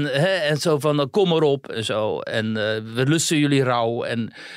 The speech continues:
eh, en hij roept ook heel, heel slim, doet hij dat ook, de westerse publieke opinie op. "Doe meer voor ons. Maak ons lid van de E U. Maak ons lid van de navo." Hij zet ons enorm onder druk. En ja, dan merk je dat die, en, en dat is dan het probleem.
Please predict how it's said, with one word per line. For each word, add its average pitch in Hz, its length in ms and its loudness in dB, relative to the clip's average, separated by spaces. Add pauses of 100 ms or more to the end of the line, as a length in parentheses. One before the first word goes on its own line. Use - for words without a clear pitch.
(160)
eh, 110 340 0
en 123 80 -2
hij 139 140 0
roept 151 240 0
ook 135 140 2
heel, 151 500 2
heel 135 340 2
slim, 143 360 -2
doet 123 140 -2
hij 120 80 -6
dat 117 200 -4
ook, 120 280 -2
de 113 380 0
westerse 135 380 -2
publieke 123 380 -6
opinie 123 420 0
op. 110 160 0
"Doe 143 140 2
meer 147 280 2
voor 135 120 -4
ons. 120 260 -2
Maak 147 240 -2
ons 135 120 -10
lid 143 180 -2
van 139 120 -4
de 123 180 0
E 127 80 2
U. 135 340 -6 (380)
Maak 139 280 -2
ons 139 120 -2
lid 160 180 0
van 147 100 -2
de 131 80 2
navo." 139 420 0
Hij 127 220 2
zet 165 180 0
ons 143 120 0
enorm 185 440 2
onder 147 240 2
druk. 156 300 -2 (420)
En 175 140 -2
ja, 87 160 0
dan 113 320 -4
merk 147 240 -2
je 147 80 -2
dat 131 160 -2
die, 123 260 -2 (240)
en, 147 240 -2
en 147 120 -2
dat 185 160 -2
is 175 120 -2
dan 123 160 -2
het 113 120 -2
probleem. 170 640 0